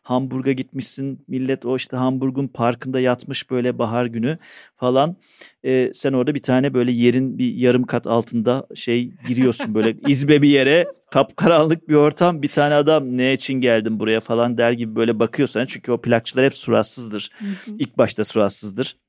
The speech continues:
Speaker 2: Hı hı.
Speaker 1: Ondan sonra dalıyorsun böyle raflar arasında, çevir, çevir, çevir babam çevir, böyle işte "Ne varmış?" diye bakıyorsun. S-,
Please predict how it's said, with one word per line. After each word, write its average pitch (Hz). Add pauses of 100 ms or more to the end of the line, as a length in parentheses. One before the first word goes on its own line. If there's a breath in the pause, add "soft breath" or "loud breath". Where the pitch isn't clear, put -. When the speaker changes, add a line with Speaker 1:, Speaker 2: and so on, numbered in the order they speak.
Speaker 2:
Hı 202
hı. 190 (320)
Speaker 1:
Ondan 143
sonra 151
dalıyorsun 147
böyle 131
raflar 131
arasında, 123 (440 loud breath)
çevir, 131
çevir, 123
çevir 120
babam 120
çevir, 123
böyle 117
işte 117
"Ne 127
varmış?" 101
diye 123
bakıyorsun. 127
S-, -